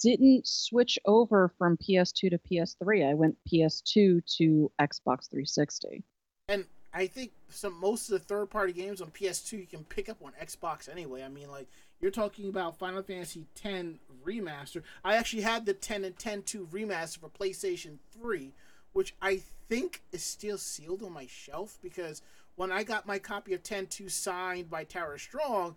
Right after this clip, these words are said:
Speaker 2: I'm like, "Yeah, I'm not playing this game anymore. I'm gonna get it, wait till I get another copy." And now it's available for Xbox. I'm like, "Why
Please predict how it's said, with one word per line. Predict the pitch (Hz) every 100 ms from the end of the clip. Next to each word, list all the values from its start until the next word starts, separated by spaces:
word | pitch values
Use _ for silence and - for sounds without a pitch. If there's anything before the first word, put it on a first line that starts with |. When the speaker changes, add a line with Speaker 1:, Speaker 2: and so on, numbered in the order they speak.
| - - -
Speaker 2:
I'm | 196
like, | 208 180
"Yeah, | 202 -
I'm | 190
not | 185 160
playing | 202 170 165
this | 147
game | 147 135
anymore. | 127 120 123
I'm | 143 160
gonna | 170
get | 156 151
it, | - -
wait | 160 170
till | 170
I |
get | 147
another | 131 117
copy." | - 170 135 - - - -
And | 170
now | 190 202
it's | 196
available | 185 175 170
for | - -
Xbox. | 330 - - 165 160
I'm | 185
like, | 175 156 135
"Why | 127